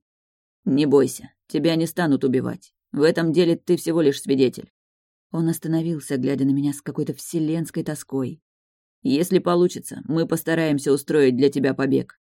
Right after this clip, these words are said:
Спрячешься в своем мире. У Эрика сейчас проблемы, а кроме него больше никто тебя с клеймом тронуть не осмелится».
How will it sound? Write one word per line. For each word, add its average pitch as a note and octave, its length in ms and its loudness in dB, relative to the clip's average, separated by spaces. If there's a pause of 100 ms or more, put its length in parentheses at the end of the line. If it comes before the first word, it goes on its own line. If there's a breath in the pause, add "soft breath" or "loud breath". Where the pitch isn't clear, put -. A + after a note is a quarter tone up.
Спрячешься E3 640 0
в C3 40 -10
своем C#3+ 340 2
мире. - 280 -2 (360)
У D3 200 2
Эрика F#3 320 4
сейчас F3 360 -2
проблемы, E3 540 -2 (140)
а C#3 140 0
кроме D#3 280 2
него D3 440 0
больше E3+ 380 0
никто F3 420 0
тебя C#3 300 0
с - 80 -14
клеймом C#3+ 480 0
тронуть C#3+ 360 0
не C#3 120 2
осмелится». C3+ 640 -2